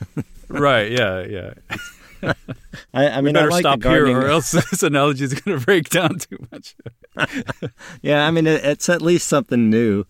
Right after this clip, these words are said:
Speaker 1: Uh, I mean, it's
Speaker 2: Right,
Speaker 1: not
Speaker 2: yeah.
Speaker 1: new, new, but it's, it's, it's, it, it escapes the, the, the rhetoric that we've been stuck in with the industry.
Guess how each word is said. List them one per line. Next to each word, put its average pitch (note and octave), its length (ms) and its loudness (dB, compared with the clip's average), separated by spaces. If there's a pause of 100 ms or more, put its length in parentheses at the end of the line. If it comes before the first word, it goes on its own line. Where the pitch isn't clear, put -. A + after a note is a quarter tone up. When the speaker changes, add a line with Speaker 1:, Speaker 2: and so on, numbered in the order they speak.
(420)
Speaker 1:
Uh, G#2+ 280 -4
I A#2+ 80 -2
mean, A#2+ 180 4
it's G#2+ 160 -2
Speaker 2:
Right, A#2+ 180 4
Speaker 1:
not G2+ 100 -2
Speaker 2:
yeah. A#2+ 180 4
Speaker 1:
new, A2+ 220 4
new, G2 320 0
but G2 220 -2
it's, - 380 -6
it's, F#2+ 460 -6 (160)
it's, - 300 -20 (500)
it, F#2+ 120 -14 (480)
it A2+ 100 -2
escapes A#2+ 560 -2
the, G2+ 260 -2
the, F#2 300 -4
the F#2+ 160 -8
rhetoric G#2+ 480 2
that F2+ 160 -2
we've F#2+ 240 -2
been F#2 160 -2
stuck - 460 -2
in F2+ 200 -2
with F2+ 200 -6
the F2 280 -4
industry. F2 600 -2